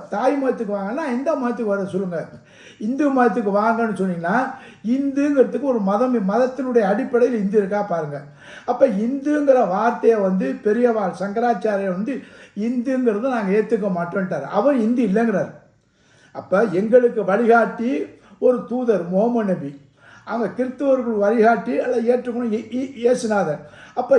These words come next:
இயேசுநாதருக்கு வந்து ஒரு பைபிள் இருக்குது, ஒரு புத்தகம் இருக்குது, ஒரு வேதம் இருக்குது, ஒரு தூதரோ ஒரு வழிகாட்டியோ இருக்குது. அப்ப இங்க வந்து நீங்க அரபு தேசங்கும் போது அரபு தேசத்தினுடைய குரான் இருக்குது, அதுக்கு முகமது நபின்னு வழிகாட்டி இருக்குது.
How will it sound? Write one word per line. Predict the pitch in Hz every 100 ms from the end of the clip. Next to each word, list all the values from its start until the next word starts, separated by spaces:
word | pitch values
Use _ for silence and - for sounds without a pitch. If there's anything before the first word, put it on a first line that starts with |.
| 180
இயேசுநாதருக்கு | 208 277 208 277 262 262 262 254 247 247 247 240
வந்து | 240 240 269
ஒரு | 247 240 190
பைபிள் | 196 247 269 247
இருக்குது, | 226 202 214 220 277 262
ஒரு | 220 185
புத்தகம் | 202 - 254 262 226
இருக்குது, | 220 - 214 269
ஒரு | 240
வேதம் | 202 262 254 214
இருக்குது, | 202 214 233 - - - - -
ஒரு | 247 233 -
தூதரோ | 269 262 247 262 262
ஒரு | 247 233
வழிகாட்டியோ | 240 254 254 196 240
இருக்குது. | 214 202 170 143 - - - - -
அப்ப | - 269 208
இங்க | 240 277 262
வந்து | 240 277
நீங்க | 254 240
அரபு | 196 240 269 240
தேசங்கும் | 240 214 233 220 202
போது | 208 262 240
அரபு | 214 262 254
தேசத்தினுடைய | 233 240 208 220 220 220 214
குரான் | 214 233 254 247
இருக்குது, | 220 220 214 269 - - - -
அதுக்கு | 233 262 247
முகமது | 226 214 262 269 247
நபின்னு | 208 262 226
வழிகாட்டி | 240 240 202 185
இருக்குது. | 160